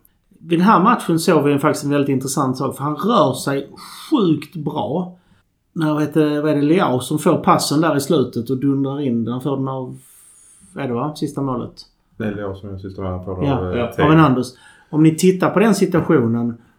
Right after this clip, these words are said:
Speaker 1: så har Ketteler tagit en sån so-, sån superlöpning. Hade, hade Hernandez passat den f-, snett framåt så hade Ketteler haft öppet mål.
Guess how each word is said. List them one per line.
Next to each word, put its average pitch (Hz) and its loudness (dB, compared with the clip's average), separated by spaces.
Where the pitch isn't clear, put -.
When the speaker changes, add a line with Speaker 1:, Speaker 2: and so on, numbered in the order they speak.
Speaker 1:
så - -6
har 135 0
Ketteler 160 2
tagit 151 0
en 135 -4
sån 170 -2
so-, 226 -2
sån 190 -4
superlöpning. 143 2
Hade, 165 0
hade 175 0
Hernandez 170 2
passat 202 2
den 202 4
f-, 185 -6
snett 185 0
framåt - -6
så - -8
hade 131 0
Ketteler 180 0
haft 131 -4
öppet 147 -4
mål. 131 -10